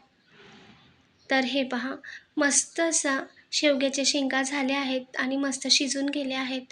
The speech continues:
मसालाही दाटसर झाला. वरून चिरलेली कोथिंबीर घातली. तवंगही छान आला आहे सुक्या शेवगाला.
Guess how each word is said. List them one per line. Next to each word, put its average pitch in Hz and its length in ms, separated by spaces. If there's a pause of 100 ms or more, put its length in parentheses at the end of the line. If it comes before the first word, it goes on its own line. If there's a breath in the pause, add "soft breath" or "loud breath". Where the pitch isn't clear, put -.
(360 loud breath)
मसालाही 302 440
दाटसर 294 500
झाला. 302 320
वरून 269 280
चिरलेली 269 480
कोथिंबीर 277 600
घातली. 311 380 (540 loud breath)
तवंगही 311 540
छान 302 280
आला 285 220
आहे 262 220
सुक्या 262 320
शेवगाला. 269 520